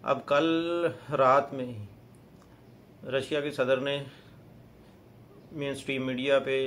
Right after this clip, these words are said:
एक बयान जारी किया, जिसके बाद पूरे यूरोप में एक तो खौफ फैल गया और दूसरा मज़ीद कशमकश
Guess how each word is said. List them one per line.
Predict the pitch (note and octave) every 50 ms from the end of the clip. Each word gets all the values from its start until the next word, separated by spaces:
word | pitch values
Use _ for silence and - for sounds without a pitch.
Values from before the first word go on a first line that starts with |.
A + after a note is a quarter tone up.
| B2+ B2+
एक | B2+ B2 A#2 - - B2+ A#2+ A#2 A2+ A2+
बयान | A2+ A2 A2+ A#2 B2 B2
जारी | B2+ B2 B2+ B2
किया, | - - A#2 A#2+ B2 B2+ B2 A2 - - - - - - - - - - - - - - - - - - -
जिसके | A#2 C3 B2+ C3 - D3+
बाद | C#3 C3+ C#3 C#3 C#3
पूरे | C#3 C3 B2+ C3 C3+ C3+ C3+ C3+ C3+ C3 A#2+ G#2 - - C3 A#2 - - - -
यूरोप | B2+ A#2+ B2+ B2 B2 C3+ C3+ C3+ -
में | B2+ B2 A#2+
एक | A#2 A#2 A#2+ A#2 A2+ -
तो | A#2+ A#2+ A2+ A2 A2 -
खौफ | B2 B2+ B2+ -
फैल | C#3+ B2 A#2 A#2+
गया | A2+ A#2+ B2 B2+ A2+ - - - - - - - - - - - - - - C3+
और | C3+ C3+ A#2+
दूसरा | B2+ C3+ C3 - C#3 C3+ C3+ B2+ A#2+ G#2 G#2+ G#2 - - - - - - - - - - - - - - - - - - - - - - - - - - - - - - - - - - - - - - - - - - - - - - - - - - - - - - - - -
मज़ीद | - D#3+ D3 C#3+ B2 A#2+ C#3 D3 D3+ D3 - - - - - D3
कशमकश | C3+ C#3 - C3+ B2 C3 C3+ B2+ - -